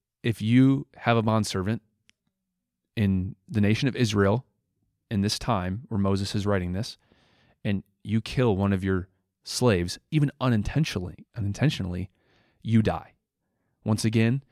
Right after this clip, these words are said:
promoting this idea and promoting the value of human life, the val-, in the value of human life, even when they're in poverty or they're marginalized groups of people.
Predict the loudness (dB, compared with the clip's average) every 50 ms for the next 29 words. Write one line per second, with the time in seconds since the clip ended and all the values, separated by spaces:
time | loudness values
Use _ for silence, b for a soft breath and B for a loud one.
0 | _ _ _ _ -6 -2 0 2 2 2 2 2 2 2 0 0 0 0 -2 0
1 | 0 2 2 0 0 0 -2 -6 -4 -2 -2 -2 0 0 0 0 -2 -2 -4 -6
2 | -6 -4 -4 -2 0 2 2 4 4 2 0 0 -2 -2 -2 0 0 -2 -2 -2
3 | -2 -2 -4 -6 -10 -14 -20 b b b b b b b b b b -8 -6 -2
4 | 0 0 -2 0 -2 -2 -2 -2 -2 -2 -2 0 2 2 4 4 4 4 2 0
5 | -6 -2 0 0 2 2 2 0 0 -2 -6 -6 0 0 2 4 4 2 4 2
6 | 2 2 2 0 -2 -2 -4 -6 -6 -6 -4 -4 -4 -2 -4 -4 -6 -6 -8 -6
7 | -4 -4 -4 -2 -2 -2 -2 -4 -6 b b b b b b b b b 0 2
8 | 2 2 2 2 0 0 0 0 0 -2 -2 -4 -6 -4 -4 -4 -4 -4 -8 -10
9 | -10 -4 -2 -2 -2 0 -2 -4 -4 -4 -6